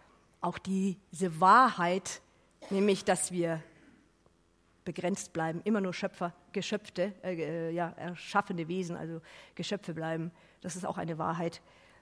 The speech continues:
dass wir die erkennen und uns vertrauensvoll an Jesus wenden. Wenn Sie möchten, vielleicht geben Sie sich eine halbe Minute, können wir eine kurze Ruhe machen einfach.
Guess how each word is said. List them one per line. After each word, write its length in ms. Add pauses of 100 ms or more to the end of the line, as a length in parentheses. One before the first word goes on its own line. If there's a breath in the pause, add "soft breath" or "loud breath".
(120)
dass 140
wir 80
die 140
erkennen 460
und 200
uns 280
vertrauensvoll 720 (460 soft breath)
an 140
Jesus 400
wenden. 320 (1700 loud breath)
Wenn 140
Sie 80
möchten, 640 (1300 loud breath)
vielleicht 200
geben 460
Sie 120
sich 260
eine 320 (360)
halbe 240
Minute, 440
können 200
wir 60
eine 120
kurze 320
Ruhe 220
machen 280
einfach. 340